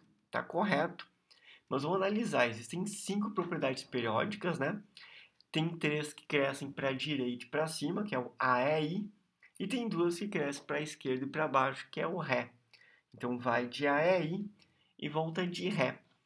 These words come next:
Esse A é afinidade eletrônica ou eletroafinidade, o E é eletronegatividade, o I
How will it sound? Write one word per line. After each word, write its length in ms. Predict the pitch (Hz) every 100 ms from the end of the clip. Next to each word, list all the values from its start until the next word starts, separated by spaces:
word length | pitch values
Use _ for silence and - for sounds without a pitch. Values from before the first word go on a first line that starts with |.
| _ _
Esse 400 | 190 202 - 156
A 300 | 147 180 135
é 100 | 135 135
afinidade 640 | 135 180 185 151 147 143
eletrônica 520 | 143 135 123 123 143
ou 60 | 139
eletroafinidade, 920 | 131 147 147 175 185 143 156 - - - - - - -
o 220 | - 175 156
E 240 | 123 -
é 140 | 123 131
eletronegatividade, 1200 | 120 113 131 123 135 143 151 170 156 139 - - _ _ _ _
o 160 | 175 180
I 280 | 156 127